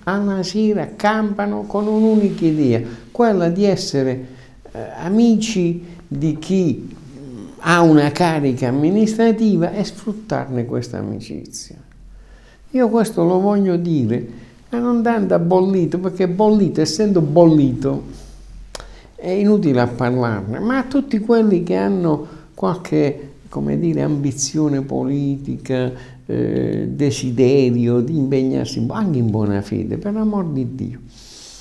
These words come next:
Guardate, è una, è come essere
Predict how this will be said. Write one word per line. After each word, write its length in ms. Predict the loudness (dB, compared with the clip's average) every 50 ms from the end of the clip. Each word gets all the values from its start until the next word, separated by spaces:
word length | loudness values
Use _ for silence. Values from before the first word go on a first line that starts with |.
| -20 -20 -20 -20 -12 -6
Guardate, 840 | -4 -2 -2 -2 -2 0 2 2 2 2 0 -2 -2 -4 -8 -14 -18 -20 -20 -20 _ _ -20 _ -20 -20 -20 -20 -20 -20 -20 -20 _ _ _ _ _ -20 _ _ _ -20 -20 -20 -20 _ _
è 440 | 0 2 4 4 4 2 0 -4 -6 -4
una, 540 | -2 0 2 2 2 2 2 0 -2 -4 -8 -12 -14 -16 -18 -20 -20 -14 -8
è 160 | -8 -8 -8
come 320 | -2 0 2 4 4 4
essere 720 | 4 2 2 2 4 4 6 6 4 4 2 -2 -6 -14